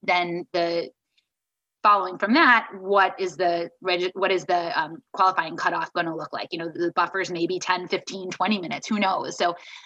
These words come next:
so my guess is that they're gonna try to put something on the roads of Boston, from Hopkinton to Boston on, on the eleventh. What that look like, looks like is really gonna depend on what happens in the next several months in terms of the vaccine and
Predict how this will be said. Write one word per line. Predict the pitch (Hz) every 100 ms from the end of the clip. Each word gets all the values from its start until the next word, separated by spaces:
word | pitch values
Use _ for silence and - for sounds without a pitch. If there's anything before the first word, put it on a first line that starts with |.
| -
so | 269
my | 254 262
guess | 269 277
is | 277
that | 240 226
they're | 214
gonna | 214 208
try | 220 185
to | 202
put | 214 -
something | 190 196 196
on | 190 185
the | 180
roads | 180 165 170 -
of | 175 156
Boston, | 175 160 - 147 170 165 _ _ -
from | 190
Hopkinton | 175 160 185 196
to | 190
Boston | 165 - - 262 349 359
on, | 190 185 175 -
on | 190 185
the | 175
eleventh. | 175 170 262 302 - _ - _ -
What | 196 202
that | 196 180
look | 175 208
like, | 202 202 -
looks | 202 202 -
like | 240
is | 185 165
really | 180 180
gonna | 185 175
depend | 185 - 175 185
on | - 175 175 175 175 _ _ _ _ _ _
what | 170 175 175
happens | 170 175 180 165
in | 175
the |
next | 165 170 -
several | 180 175 165
months | 160 160 180
in | 160
terms | 151 170 170
of | 160
the | 160
vaccine | 156 165 - 175 170 175
and | 180 160 156